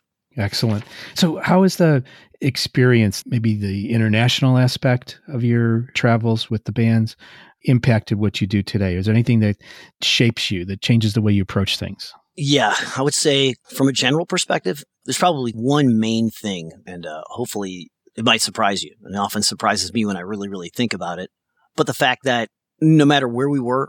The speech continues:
Speaker 2: especially being on tour, but even if you're not on tour, even if you're just playing shows or trying to make albums or trying to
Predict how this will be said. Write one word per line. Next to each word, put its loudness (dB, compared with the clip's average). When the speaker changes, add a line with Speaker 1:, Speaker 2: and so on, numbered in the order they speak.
Speaker 2:
especially 0
being 2
on 0
tour, -4
but -2
even 2
if 0
you're -2
not 2
on -2
tour, -6
even -4
if -6
you're -8
just -4
playing 0
shows -2
or -8
trying 0
to 0
make -2
albums 0
or -8
trying 2
to -4